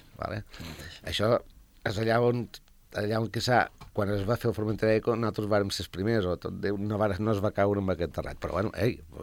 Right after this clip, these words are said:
Speaker 1: és una cosa que la tenim aquí i convivim amb ell,
Speaker 2: Vols
Speaker 1: eh?
Speaker 2: dir que convindríem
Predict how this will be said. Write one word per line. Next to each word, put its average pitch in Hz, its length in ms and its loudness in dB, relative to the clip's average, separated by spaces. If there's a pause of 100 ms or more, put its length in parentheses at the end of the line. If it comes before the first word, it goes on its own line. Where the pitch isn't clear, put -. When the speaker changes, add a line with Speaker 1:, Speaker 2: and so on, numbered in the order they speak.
(120)
Speaker 1:
és 76 180 -4
una 90 160 0
cosa 87 240 4
que 78 200 -2 (200)
la 82 140 -4
tenim 90 240 -2
aquí 127 240 0 (840)
i 87 140 -4
convivim 95 420 2
amb 85 140 2
ell, 160 80 10
Speaker 2:
Vols 160 160 6
Speaker 1:
eh? 190 80 12
Speaker 2:
dir - 80 4
que 190 180 12
convindríem 151 1080 8